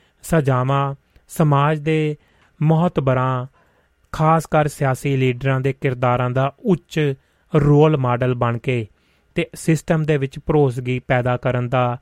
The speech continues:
ਨਾਲ ਹੀ ਸਮਾਜ ਤੇ ਦੇਸ਼ ਦੇ ਚੰਗੇ, ਅ, ਚੰਗੇਰੇ ਭਵਿੱਖ ਦੀ ਆਸ ਕੀਤੀ ਜਾ ਸਕਦੀ ਹੈ। ਕਿਰਤ ਕਮਾਈ ਦੀ ਵਿਸ਼ੇਸ਼ਤਾ ਬਾਰੇ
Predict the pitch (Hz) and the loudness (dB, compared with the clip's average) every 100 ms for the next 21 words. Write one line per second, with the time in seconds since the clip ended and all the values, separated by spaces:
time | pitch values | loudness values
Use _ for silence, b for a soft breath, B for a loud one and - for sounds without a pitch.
0 | b b b b 147 143 135 139 - 151 | b b b b 0 2 2 0 -2 -4
1 | 143 139 120 123 123 117 135 120 117 _ | -2 -4 -2 -2 -4 -4 -4 -4 -6 _
2 | _ - 127 156 156 143 151 151 127 131 | _ -10 -2 0 0 -2 -2 -2 -4 -2
3 | 139 - 135 131 127 - 139 131 127 139 | -4 -4 -4 -2 -4 -2 -2 -2 0 0
4 | 147 - 143 131 - 123 131 127 120 - | 0 -2 -4 -4 -6 -6 -2 0 0 -2
5 | 123 - 120 120 110 117 113 117 117 107 | -6 -4 -2 -2 -2 -4 -6 -6 -6 -10
6 | _ _ b b b b b b 190 190 | _ _ b b b b b b 2 4
7 | 208 202 175 170 175 180 175 147 - 147 | 0 2 2 2 0 -2 -2 -2 -2 -4
8 | 147 - 160 147 143 147 135 | -2 0 0 2 0 0 -2